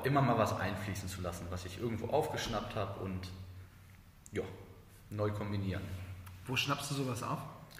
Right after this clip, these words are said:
Speaker 2: Also
Speaker 1: Also
Speaker 2: nur ein Beispiel, wenn du eins parat hast?
Speaker 1: Also Reisen ist jetzt ein sehr einfaches Beispiel, einfach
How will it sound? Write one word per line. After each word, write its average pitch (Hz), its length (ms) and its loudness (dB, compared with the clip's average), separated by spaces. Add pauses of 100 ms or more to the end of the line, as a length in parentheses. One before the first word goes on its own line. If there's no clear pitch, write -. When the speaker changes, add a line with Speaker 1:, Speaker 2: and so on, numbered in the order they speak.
(760)
Speaker 2:
Also 127 220 6
Speaker 1:
Also 123 120 2
Speaker 2:
nur 131 220 6
ein 147 240 2
Beispiel, 147 480 6
wenn 151 100 8
du 156 80 10
eins 151 200 4
parat 139 360 2
hast? - 220 -4 (420)
Speaker 1:
Also 110 260 0 (480)
Reisen 127 400 6
ist 117 180 2
jetzt 113 180 0
ein 110 100 0
sehr 107 320 4
einfaches 127 380 0
Beispiel, 113 540 0
einfach 101 240 -2